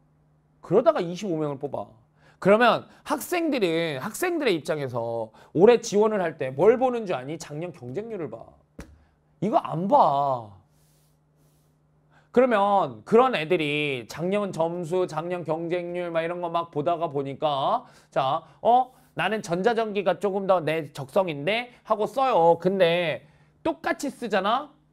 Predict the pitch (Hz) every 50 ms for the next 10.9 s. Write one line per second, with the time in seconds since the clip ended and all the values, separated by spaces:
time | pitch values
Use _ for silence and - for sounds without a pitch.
0 | _ _ _ _ _ _ _ _ _ _ _ _ _ _ _ _ _ - - _
1 | _ _ _ _ _ _ _ _ _ _ _ _ _ _ _ _ _ _ _ _
2 | _ _ _ _ _ _ - 175 196 226 220 285 285 277 254 208 190 165 160 170
3 | 165 139 147 160 185 196 170 131 113 110 120 120 - _ _ _ _ _ _ _
4 | _ _ _ _ _ _ _ _ _ _ _ _ _ _ _ _ _ - 139 185
5 | 240 302 285 240 160 120 104 104 101 101 _ _ _ _ _ _ _ _ - 180
6 | 233 247 - - - 381 392 - 392 403 370 359 - - - 247 - - - 202
7 | 214 - 294 262 302 269 247 240 220 170 147 151 131 - - - - _ - 202
8 | 190 160 160 185 226 240 233 226 - - - 147 - - 214 208 208 202 196 -
9 | - 220 - - 214 180 160 139 160 151 180 156 135 147 165 160 139 120 127 147
10 | 170 214 202 180 135 131 - - 120 120 127 151 202 233 285 240 185 -